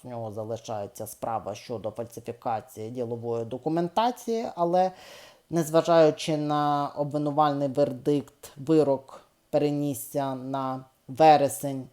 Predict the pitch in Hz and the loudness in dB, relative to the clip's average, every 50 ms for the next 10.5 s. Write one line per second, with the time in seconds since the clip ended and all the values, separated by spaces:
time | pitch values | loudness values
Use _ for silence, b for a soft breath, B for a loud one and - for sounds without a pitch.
0 | _ _ - 147 139 131 120 131 131 135 131 123 - - 139 135 117 127 135 135 | _ _ -6 -6 -6 -4 -2 -2 -2 -2 -2 -4 -4 -4 -4 -4 -2 -2 0 0
1 | 131 131 135 135 127 131 131 131 127 - 135 131 131 131 127 - B B B B | 2 2 0 0 0 0 -2 -2 -2 -4 -10 -10 -10 -10 -12 -12 B B B B
2 | B B B - 151 196 208 202 202 - - 180 170 165 156 131 143 139 135 - | B B B 0 2 4 4 4 2 -2 2 4 6 6 6 4 2 0 0 -2
3 | - 165 147 127 143 131 - - 143 143 135 - - 160 147 139 139 135 131 131 | -4 -4 -2 -2 -2 -6 -6 -6 -8 -8 -8 -4 -4 -2 -2 -2 -4 -6 -6 -6
4 | 131 127 - - 151 156 147 139 139 151 147 123 117 131 123 123 123 123 - - | -6 -6 -6 -4 -4 -4 -2 2 2 2 2 4 2 0 2 2 0 -2 -4 -12
5 | - - - 135 127 117 117 - - - 120 127 131 156 185 226 240 233 - 220 | -16 -6 -2 0 0 0 -2 -6 -10 -12 -12 -10 -4 0 2 2 2 2 0 0
6 | 214 214 208 208 220 214 - _ _ _ _ _ _ _ _ _ _ - 175 170 | 2 4 2 2 2 -2 -10 _ _ _ _ _ _ _ _ _ _ 2 2 2
7 | 160 - 170 156 - _ - 151 - - 147 - - 160 143 143 139 135 - 147 | 2 0 -8 -10 -8 _ -8 -8 -6 -6 -10 -8 -8 -8 -8 -8 -8 -8 -8 -10
8 | 135 139 139 135 139 135 131 131 131 131 - - 135 127 131 131 123 123 - 127 | -8 -8 -10 -8 -8 -8 -6 -6 -6 -6 -4 -6 -4 -4 -2 -4 -4 -4 -6 -8
9 | 123 123 123 120 117 131 127 123 127 120 - 127 127 117 - - 131 123 127 120 | -8 -6 -10 -8 -8 -10 -8 -8 -8 -8 -6 -8 -8 -8 -10 -14 -12 -10 -10 -10
10 | 117 120 123 117 117 117 120 120 117 117 | -8 -8 -10 -8 -8 -8 -10 -10 -12 -12